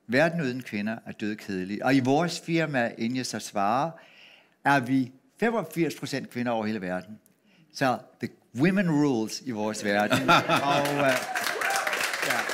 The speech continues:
Speaker 1: Så det betyder enormt meget. Men der, jeg vil sige, at, øh, hvad der så, ja, så, så skændtes, og det gik mig på. Og så fandt jeg så byens bedste betalte job, og jeg var den mindste af alle i skolen. De gjorde nar af mig, den lille Ole.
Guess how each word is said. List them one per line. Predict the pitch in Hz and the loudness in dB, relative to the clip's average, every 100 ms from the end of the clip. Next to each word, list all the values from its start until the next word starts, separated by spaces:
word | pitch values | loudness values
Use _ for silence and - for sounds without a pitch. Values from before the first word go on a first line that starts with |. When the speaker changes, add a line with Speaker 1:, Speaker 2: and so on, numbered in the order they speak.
| - - - - - - - - - - - - - - | -4 -4 -2 -2 -2 -2 -2 -4 -4 -4 -2 -2 -2 -2
Speaker 1:
Så | 156 | 0
det | 160 | 0
betyder | 202 208 226 | -2 0 0
enormt | 185 185 180 | 2 0 0
meget. | 147 147 160 170 - - - - | 0 2 0 -2 -6 -8 -10 -2
Men | 170 | 2
der, | 196 | 2
jeg | 190 | 4
vil | 185 | 2
sige, | - - 208 220 202 | 0 0 0 2 2
at, | 165 160 - | 2 0 0
øh, | 147 143 - _ | 0 0 -8 _
hvad | 120 143 180 | -4 0 2
der | 196 175 | 0 0
så, | - 143 | -2 -2
ja, | 151 165 135 135 _ _ | 0 0 -2 -10 _ _
så, | 170 170 - _ _ | -10 -10 -18 _ _
så | - | -4
skændtes, | - - 202 208 190 147 | -4 0 0 0 -4 -6
og | |
det | 160 - - | -8 -12 -10
gik | 170 165 | -6 -2
mig | 147 | -2
på. | 147 - 190 - - - - - - | -2 -4 -2 -4 -10 -20 -20 -20 -10
Og | - | -6
så | 156 | -4
fandt | 170 175 | 0 0
jeg | 151 | 0
så | 147 | -4
byens | 165 156 143 - | -2 -4 -4 -4
bedste | 143 139 113 | -4 -4 -8
betalte | 110 120 - - - | -4 -4 -4 -10 -2
job, | 123 147 | 0 0
og | 120 123 | 0 2
jeg | |
var | 120 | 2
den | 117 117 | 0 -2
mindste | 143 190 - - 127 | 0 0 -2 -4 0
af | 104 113 | 2 4
alle | 135 156 | 2 2
i | 139 | -2
skolen. | - 117 131 123 | -2 -2 -2 -4
De | |
gjorde | 110 110 127 | 0 2 2
nar | 156 | 2
af | 120 | 2
mig, | 98 92 101 110 | 0 0 0 -2
den | 104 | 0
lille | 104 104 | 0 2
Ole. | 123 151 160 | 2 2 2